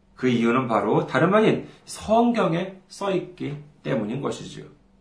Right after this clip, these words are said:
태초에 하나님께서 이 천지를 말씀으로 만드셨습니다. 어떻게 믿느냐 하면 이도 역시 성경에 기록되어 있기 때문에 믿는 것입니다. 우리의 믿음은 성경입니다. 성경에서 벗어난 믿음은 이는 믿음이 아니지요.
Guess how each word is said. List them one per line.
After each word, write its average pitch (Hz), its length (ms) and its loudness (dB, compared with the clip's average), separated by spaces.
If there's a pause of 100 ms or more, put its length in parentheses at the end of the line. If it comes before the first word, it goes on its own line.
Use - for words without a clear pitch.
(1080)
태초에 233 360 4
하나님께서 226 680 4
이 - 80 -2
천지를 208 760 4 (120)
말씀으로 147 1160 0 (200)
만드셨습니다. 131 960 0
어떻게 123 340 2
믿느냐 214 400 2
하면 190 220 2
이도 185 140 6
역시 180 420 4 (140)
성경에 214 880 2
기록되어 175 600 4
있기 147 460 0
때문에 214 600 0
믿는 113 360 -4
것입니다. - 440 -6 (260)
우리의 214 400 8
믿음은 160 380 4
성경입니다. 220 880 0 (300)
성경에서 247 640 0
벗어난 190 460 0
믿음은 139 440 4
이는 170 280 2
믿음이 117 320 2
아니지요. 147 600 -2